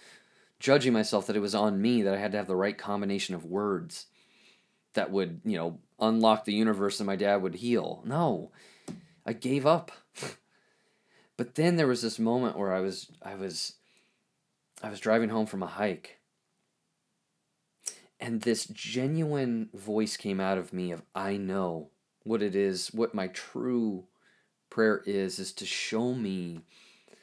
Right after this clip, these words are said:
show me how to love." That what my real desire is that,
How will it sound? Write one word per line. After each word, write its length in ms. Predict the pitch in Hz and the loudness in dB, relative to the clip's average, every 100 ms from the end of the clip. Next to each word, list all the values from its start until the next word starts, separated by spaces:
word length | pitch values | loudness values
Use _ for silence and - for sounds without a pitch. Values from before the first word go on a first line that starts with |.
| - - - - | -20 -20 -20 -10
show 440 | - - 131 147 | -6 0 2 2
me 440 | 151 131 113 107 - | 2 4 4 2 0
how 140 | 107 | -2
to 60 | 98 | -2
love." 600 | 90 92 95 85 - - _ _ _ _ _ _ _ _ _ - - | 0 2 2 0 -8 -18 _ _ _ _ _ _ _ _ _ -18 -2
That 160 | 139 131 | 0 2
what 220 | 131 123 | 2 4
my 200 | 120 127 | 4 4
real 400 | 120 113 135 147 | 4 4 4 4
desire 480 | 127 104 110 107 101 | 4 2 6 6 4
is 160 | 92 | 0
that, 260 | - 98 87 | 0 0 0